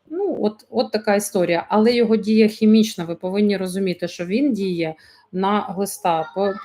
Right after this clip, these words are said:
паралізуючи його, там, впливаючи на клітинну мембрану і так далі. Ніяка травка,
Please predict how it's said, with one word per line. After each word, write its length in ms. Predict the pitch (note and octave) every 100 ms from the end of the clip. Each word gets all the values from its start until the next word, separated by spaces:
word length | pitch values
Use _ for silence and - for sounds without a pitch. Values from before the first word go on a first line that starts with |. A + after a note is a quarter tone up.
| G#3
паралізуючи 1040 | G3+ G3+ G3+ F3 F3 C4 C#4+ C4 A#3 - A#3
його, 440 | A#3 G#3+ A3+ A#3
там, 280 | A3 F3+ E3+
впливаючи 640 | D#3+ F3 F3 F3 E3+ - F3
на 100 | E3+
клітинну 500 | F3 E3+ F3 F3 F3
мембрану 440 | F#3 G#3 C4 G#3+
і 40 |
так 180 | F#3 F#3+
далі. 280 | F3+ D#3+ D#3
Ніяка 520 | F3+ F#3+ G#3 G3 E3
травка, 640 | - F3 A#3 E4+ - D#3